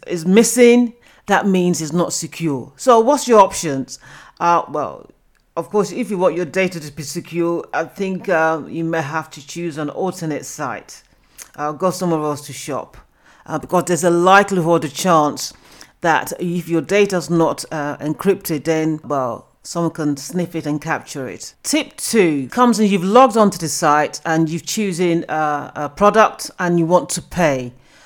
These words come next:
What options do you have? Okay, you have, you can choose to pay by debit card, credit card, or PayPal. Okay,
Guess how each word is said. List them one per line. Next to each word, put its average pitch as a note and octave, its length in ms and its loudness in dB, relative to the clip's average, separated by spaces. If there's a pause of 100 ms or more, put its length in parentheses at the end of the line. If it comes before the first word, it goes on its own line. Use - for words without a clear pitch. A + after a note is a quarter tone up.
(400)
What A#3+ 380 4
options A3 500 0
do F3 140 -6
you E3+ 160 2
have? C#3 520 -4 (160)
Okay, F3+ 200 -2
you F3 160 0
have, E3 180 0
you D#3+ 80 -4
can D#3 160 -8
choose G#3 320 -6
to F3+ 80 -8
pay E3+ 220 0
by C#3+ 260 -2 (360)
debit G3+ 360 0
card, E3 340 0
credit E3+ 300 -2
card, D#3 240 -4 (140)
or C#4 220 6
PayPal. G#3 680 2 (560)
Okay, F3+ 400 -2